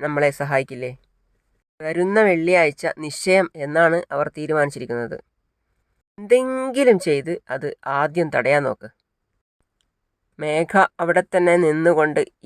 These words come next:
എന്താ ചെയ്യണ്ടേന്ന് ആലോചിച്ചു കൂട്ടുക. പിന്നെ കാണിക്കുന്നത് സിദ്ധുവിനെയാണ്. സിദ്ധുവും ഇതാ അങ്ങോട്ടും ഇങ്ങോട്ടും നടന്നുകൊണ്ട് എന്തൊക്കെയോ ചിന്തിക്കുകയാണ്. പിന്നെ സിദ്ധുവിൻ്റെ അടുത്തേക്ക് ആരതി വരികയാണ്. "സിദ്ധു, സന്ധ്യ എന്നെ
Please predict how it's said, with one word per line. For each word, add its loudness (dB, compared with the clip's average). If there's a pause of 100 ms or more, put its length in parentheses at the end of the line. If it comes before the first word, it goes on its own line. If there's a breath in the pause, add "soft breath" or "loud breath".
എന്താ 2
ചെയ്യണ്ടേന്ന് 0 (120)
ആലോചിച്ചു -2
കൂട്ടുക. -2 (1000)
പിന്നെ 0
കാണിക്കുന്നത് 2
സിദ്ധുവിനെയാണ്. 0 (300)
സിദ്ധുവും -4
ഇതാ -2 (120)
അങ്ങോട്ടും -2
ഇങ്ങോട്ടും -4
നടന്നുകൊണ്ട് -2 (100)
എന്തൊക്കെയോ -8
ചിന്തിക്കുകയാണ്. -10 (840)
പിന്നെ 0 (100)
സിദ്ധുവിൻ്റെ 2
അടുത്തേക്ക് 0 (120)
ആരതി 2
വരികയാണ്. 0 (560)
"സിദ്ധു, -2 (720)
സന്ധ്യ 4
എന്നെ 4